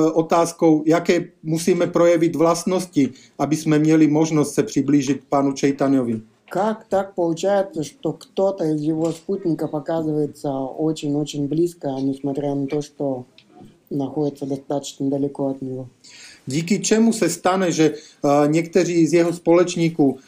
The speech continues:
Speaker 1: jsou velmi blízko, e, nehledě na to, že fyzicky můžou být velmi vzdálení?
Speaker 2: И вот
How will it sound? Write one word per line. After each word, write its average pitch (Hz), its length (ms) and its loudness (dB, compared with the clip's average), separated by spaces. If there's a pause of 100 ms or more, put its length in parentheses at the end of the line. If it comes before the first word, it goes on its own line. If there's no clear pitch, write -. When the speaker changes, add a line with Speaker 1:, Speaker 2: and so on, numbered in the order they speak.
Speaker 1:
jsou 156 560 2
velmi 165 360 4
blízko, 156 680 2 (340)
e, 139 300 4
nehledě 160 400 2
na 160 120 2
to, 160 120 -2
že 156 120 2
fyzicky 175 480 -2
můžou 151 340 4
být 147 200 0
velmi 156 280 2
vzdálení? 147 600 0 (540)
Speaker 2:
И 170 480 0 (220)
вот 165 400 -4